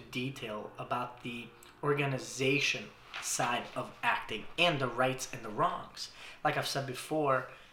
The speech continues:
you know, this is a very subjective world, and what is good, what is bad, I mean, you don't really know. But this system finally put some structure to this, which I've been looking for, for, for,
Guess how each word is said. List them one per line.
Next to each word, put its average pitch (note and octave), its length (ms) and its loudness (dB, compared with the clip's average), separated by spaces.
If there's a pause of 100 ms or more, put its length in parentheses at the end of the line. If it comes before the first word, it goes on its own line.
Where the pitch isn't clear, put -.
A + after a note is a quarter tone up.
(440)
you C#3 140 0
know, B2+ 120 0
this C#3 200 2
is C3 80 -4
a C3 80 -2
very C3 420 0
subjective - 920 -2
world, A2 380 -6
and G#2+ 160 -12
what C3 140 4
is A#2+ 160 0
good, B2 580 -2
what A#2+ 100 -4
is A#2+ 140 -2
bad, A#2 380 2
I A#2 60 -6
mean, A#2 140 -12
you C3 120 0
don't B2 160 -2
really A2 180 -8
know. A2+ 320 -4 (460)
But E3+ 360 10 (520)
this D3 640 6
system B2+ 640 -4 (460)
finally D3+ 920 2
put C3+ 220 -6
some A2 160 -8
structure - 760 2
to A2+ 100 -10
this, G#2 240 -6
which A2+ 120 0
I've A#2+ 120 4
been A2+ 220 -8
looking C#3 240 0
for, A#2+ 300 -10
for, A#2 260 -8
for, B2+ 300 -6